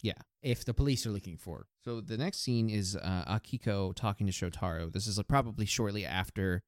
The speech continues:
Speaker 1: the call and all that. Like,
Speaker 2: Yeah, well, it's
Speaker 1: he's
Speaker 2: actually, like, at night.
Speaker 1: Oh, is it?
Speaker 2: Yeah.
Speaker 1: Okay.
Speaker 2: 'Cause it's dark outside, 'cause then also, like, the next scene is also at night.
Speaker 1: Okay, yeah, that's
Speaker 2: Yeah,
Speaker 1: right. You're
Speaker 2: yeah.
Speaker 1: right.
Speaker 2: So, uh, but it's, like, the explanation of Fang.
Speaker 1: Yeah.
Speaker 2: For
Speaker 1: She,
Speaker 2: those
Speaker 1: she's,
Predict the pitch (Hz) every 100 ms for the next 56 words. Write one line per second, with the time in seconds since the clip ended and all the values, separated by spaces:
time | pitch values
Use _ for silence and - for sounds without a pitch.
0 | - 101 98 - 92 85 87 82 82 82
1 | 82 80 160 160 185 180 208 220 240 160
2 | 117 - - 127 127 107 95 113 - _
3 | - 117 113 202 285 240 139 110 87 -
4 | 135 - 147 113 110 - 123 113 104 107
5 | 101 110 131 107 - 107 101 104 117 117
6 | - 117 92 101 92 90 - 87 - _
7 | - 123 90 92 90 87 - 131 - -
8 | 143 139 143 160 - _ - 160 143 -
9 | _ 151 151 131 - _ _ - 170 151
10 | 147 160 143 - 147 143 143 - 147 127
11 | 117 113 104 73 - _ - 131 110 -
12 | 98 80 _ 120 104 - 120 151 165 165
13 | 147 135